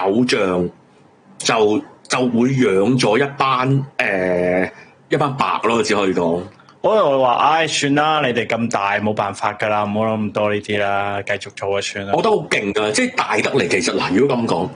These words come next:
Speaker 1: 即係頭先我嗰個理論，<laughs> 大台理論，
Speaker 2: 嗯。
Speaker 1: 即係佢哋又大之餘，佢哋又偏鋒㗎嘛。
Speaker 2: 係。
Speaker 1: 即係當然啦，呢個有少夾硬嚟啦，因為佢哋嘅偏鋒，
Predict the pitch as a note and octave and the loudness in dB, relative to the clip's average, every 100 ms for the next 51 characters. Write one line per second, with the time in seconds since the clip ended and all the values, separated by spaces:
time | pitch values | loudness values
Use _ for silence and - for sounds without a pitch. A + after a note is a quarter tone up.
0 | - G3+ B2+ F2+ D#3 A2+ G#2+ A#2 G2+ E2+ | -4 -2 0 0 2 2 2 2 2 2
1 | F#2 E2 D2+ - - - _ _ _ _ | 2 0 -2 -10 -20 -20 _ _ _ _
2 | - - - - G#2 F#2+ G2 F#2 F2 F#2 | -6 -4 -4 -4 -4 -2 0 0 2 2
3 | G2+ E2+ - - _ _ _ _ A#2 A2+ | 0 -2 -6 -16 _ _ _ _ -4 0
4 | A3+ E3+ G#2 F#2+ - - _ _ _ - | 0 0 0 -2 -6 -20 _ _ _ -2
5 | D#3+ D3+ B2 A#2+ G#2+ G2 G#2 F#2 D#3 G#2 | 2 2 2 0 -2 0 -2 0 0 0
6 | D#2+ - - C3+ B2+ G2+ G2 G2 A#2 A2 | -2 -6 -2 0 2 0 0 0 0 0
7 | A2 G#2 G#2 F#2+ F2+ D#2+ D2+ - _ _ | 0 0 0 0 -2 -4 -8 -16 _ _
8 | - - A2 G2+ G2+ G#2 G#2 G2+ G#2+ _ | -14 -4 -2 0 0 0 -4 -6 -10 _
9 | _ _ _ _ _ _ - G#3 - G#3 | _ _ _ _ _ _ -4 -2 0 0
10 | A2+ C#3 D#3+ C3 A2 A2+ B2 A#2+ - G2 | 2 0 2 2 2 0 0 -2 -2 -2
11 | A2+ F2+ F2+ B2+ G#3+ F#3 A#2+ A#2 A#2+ D#3 | 0 0 0 0 0 2 0 0 0 0
12 | D3 | 0